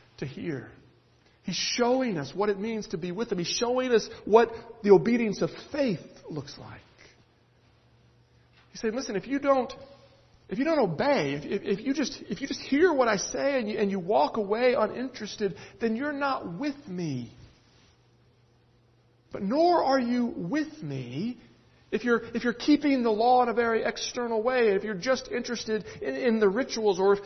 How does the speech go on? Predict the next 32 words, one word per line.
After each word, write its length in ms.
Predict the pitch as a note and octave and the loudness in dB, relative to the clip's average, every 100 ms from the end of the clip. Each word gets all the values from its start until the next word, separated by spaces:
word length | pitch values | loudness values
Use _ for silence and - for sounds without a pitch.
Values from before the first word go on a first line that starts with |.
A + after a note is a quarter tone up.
| - | 4
or 140 | A3 | 6
if 60 | A3 | 6
you're 160 | A3 G#3 | 4 4
really 280 | C#4 B3 - - - - | 2 0 -4 -14 -14 -8
just 220 | G3 A#3+ | -2 0
trying 180 | B3+ B3 | 2 2
to 80 | G#3 | 4
look 260 | F#3 D#4 B3+ | 4 2 2
like 180 | G#3+ | 0
a 40 | G3 | 2
law 220 | G#3 G#3 | 2 0
keeper 200 | G#3+ G3 | -2 -4
while 200 | F#3+ F#3+ | -2 -2
you're 260 | F#3 F3+ F3 - - - | 0 -2 -4 -14 -20 -14
trying 180 | - G#3+ | -6 -4
to 40 | |
get 200 | E3 A3 | -2 0
away, 280 | G3 F#3 G#3+ - | 0 2 0 0
around 500 | F3 G#3+ G#3+ F#3 E3 | 0 0 0 -2 -2
what 100 | E3 | -4
I 100 | D#3 | -4
actually 640 | E3+ - D#3 C#3+ C3 C3 | -6 -8 -6 -6 -6 -8
intend." 320 | C#3 G#3 G#3+ | -12 -10 -6
We, 220 | C#4+ B3 - | -6 -6 -6
we 120 | B3 | -4
know 240 | A#3 C4 B3+ | -2 -2 -2
this 160 | F#3+ | -6
as 100 | D3 | -8
parents, 340 | - A#3 E3 - | -10 -6 -6 -6
do 120 | D#3 | -10
we 80 | D3+ | -8
not? 300 | F3 A3+ | -8 -10